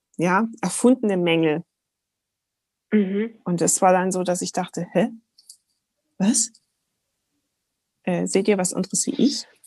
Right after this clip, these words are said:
Speaker 1: Also es
Speaker 2: Haben
Speaker 1: waren
Speaker 2: Sie
Speaker 1: erstmal
Speaker 2: alle
Speaker 1: so, dass
Speaker 2: Bilder dann schon gehabt oder nur eine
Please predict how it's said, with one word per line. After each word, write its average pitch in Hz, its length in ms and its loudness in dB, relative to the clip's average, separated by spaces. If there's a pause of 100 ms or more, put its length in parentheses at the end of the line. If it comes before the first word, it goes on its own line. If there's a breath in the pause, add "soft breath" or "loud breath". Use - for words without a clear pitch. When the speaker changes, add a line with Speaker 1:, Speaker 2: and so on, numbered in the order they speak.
(220)
Speaker 1:
Also 196 180 2
es 202 120 0
Speaker 2:
Haben 214 60 8
Speaker 1:
waren 208 100 8
Speaker 2:
Sie 226 80 8
Speaker 1:
erstmal 196 240 8
Speaker 2:
alle 285 80 8
Speaker 1:
so, 214 80 4
dass 294 180 8
Speaker 2:
Bilder 294 140 8
dann 269 260 6
schon 269 340 2
gehabt 262 420 0
oder 226 260 2
nur 226 200 2
eine 214 300 2